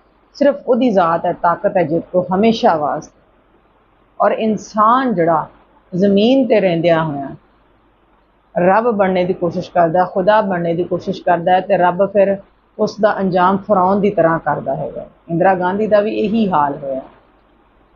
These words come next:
جنہیں کہ بے بہا ظلم زیادتیاں کیتیاں سکھ قوم دے اوپر۔ ਔਰ ਤਾਰੀਖ ਗਵਾਹ ਹੈ ਕਿ ਸਭ ਤੋਂ ਜ਼ਿਆਦਾ ਜ਼ੁਲਮ ਜਿਹੜਾ ਇੰਦਰਾ ਗਾਂਧੀ ਦੇ ਦੌਰ ਵਿੱਚ ਸਿੱਖਾਂ ਦੇ ਉੱਤੇ ਹੋਇਆ।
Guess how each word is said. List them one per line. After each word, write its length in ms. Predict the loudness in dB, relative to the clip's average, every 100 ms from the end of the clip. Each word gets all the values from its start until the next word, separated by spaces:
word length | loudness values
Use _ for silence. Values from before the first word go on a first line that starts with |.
| _ _ -4
جنہیں 220 | 0 0
کہ 180 | 2 0
بے 420 | -2 -2 2 2
بہا 440 | 2 -2 -2 2 2
ظلم 480 | 0 -4 -2 0 0
زیادتیاں 560 | 0 0 0 -4 -6 -6
کیتیاں 360 | -8 -10 -6 -6
سکھ 360 | -4 -2 -2 -4
قوم 300 | -4 -2 -4
دے 100 | -6
اوپر۔ 220 | -8 -10 _ -20 -20 _ _ _ _ _ _ _ _ _ _ -2
ਔਰ 300 | 2 2 0
ਤਾਰੀਖ 600 | 0 0 2 0 0 -2 0
ਗਵਾਹ 400 | 0 2 2 2
ਹੈ 100 | -2
ਕਿ 160 | -6 -8
ਸਭ 260 | -6 -4 -6
ਤੋਂ 240 | -2 0
ਜ਼ਿਆਦਾ 440 | 2 2 2 0
ਜ਼ੁਲਮ 440 | 0 -2 0 0 0
ਜਿਹੜਾ 260 | 2 2 0
ਇੰਦਰਾ 320 | 2 4 4
ਗਾਂਧੀ 420 | 0 -4 -2 -2
ਦੇ 160 | 0 -2
ਦੌਰ 380 | 0 2 2 0
ਵਿੱਚ 220 | -4 -10
ਸਿੱਖਾਂ 480 | -10 -10 -6 -6 -4
ਦੇ 100 | -4
ਉੱਤੇ 260 | -2 -4 -2
ਹੋਇਆ। 240 | -6 -8